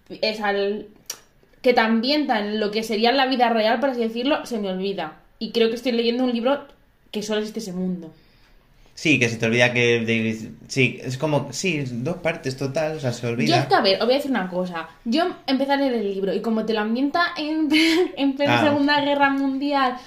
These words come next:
Speaker 1: la invasión de Alemania a Inglaterra y todo eso, yo dije, pues yo, pues ya verás, tú digo, aquí le va a caer un trauma al niño. Seamos sinceros, en esa época, todos los cuentos que están, o todas las historias que están metidas en esa época,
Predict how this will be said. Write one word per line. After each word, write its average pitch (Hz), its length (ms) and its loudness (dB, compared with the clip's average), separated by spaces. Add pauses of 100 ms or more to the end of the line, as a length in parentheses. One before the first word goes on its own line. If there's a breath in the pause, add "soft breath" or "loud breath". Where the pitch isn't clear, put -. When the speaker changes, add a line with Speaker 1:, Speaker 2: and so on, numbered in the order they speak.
(120)
Speaker 1:
la 233 60 -4
invasión 226 380 -2
de 240 60 0
Alemania 262 600 0
a 254 640 2
Inglaterra 254 580 2
y 208 60 -2
todo 226 260 0
eso, 262 260 4
yo 214 120 0
dije, 196 240 0
pues 185 240 -4
yo, 190 180 -2 (120)
pues 185 160 -6
ya 190 80 2
verás, 170 260 -2
tú 190 80 -6
digo, 180 160 -4
aquí 165 180 -8
le 185 60 0
va 185 80 0
a 185 40 -2
caer 190 160 2
un 202 140 0
trauma 202 320 2
al 208 160 0
niño. 247 420 0 (920 loud breath)
Seamos 202 380 -4
sinceros, 208 340 0
en 185 140 -2
esa 208 240 0
época, 226 340 0
todos 190 180 2
los 196 180 2
cuentos 220 320 -2
que 180 60 -12
están, 185 280 -4
o 190 140 -4
todas 196 160 -2
las 214 80 -4
historias 208 220 -4
que 208 60 -12
están 202 160 -6
metidas 208 200 -6
en 196 60 -8
esa 202 160 -4
época, 233 440 0